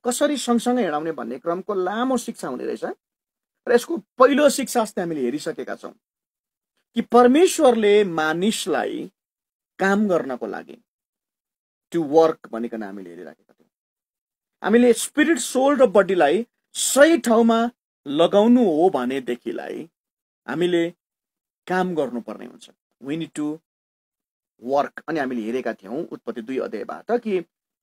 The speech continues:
वर्क भनेको चाहिँ एक्जिक्युट गर्नु, इन्जिनियर गर्नु, पर्फर्म गर्नु, कुनै कुरालाई प्राप्त गर्नु, अनि योजनालाई बनाउन। एउटा अङ्ग्रेजी वर्डलाई हेरेका थियौँ हामीले, आ, आ,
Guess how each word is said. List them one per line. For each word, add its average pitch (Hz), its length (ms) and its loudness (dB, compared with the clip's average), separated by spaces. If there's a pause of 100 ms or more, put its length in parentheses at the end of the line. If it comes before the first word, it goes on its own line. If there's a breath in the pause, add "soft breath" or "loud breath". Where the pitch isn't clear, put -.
(140)
वर्क 180 360 2
भनेको 123 340 -8
चाहिँ 165 280 -10 (580)
एक्जिक्युट 170 580 -2
गर्नु, 156 340 -2 (200)
इन्जिनियर 170 500 -2
गर्नु, 139 400 -4 (880)
पर्फर्म 190 420 2
गर्नु, 156 360 0
कुनै 175 220 -6
कुरालाई 151 260 -4
प्राप्त - 460 -4
गर्नु, 156 380 0
अनि 143 240 -8 (380)
योजनालाई 151 580 0
बनाउन। 131 380 -8
एउटा 139 280 -4
अङ्ग्रेजी 208 300 2
वर्डलाई 139 320 0
हेरेका 107 240 -6
थियौँ 110 220 -10 (100)
हामीले, 113 420 -8 (960)
आ, 143 140 -6 (720)
आ, 147 120 -20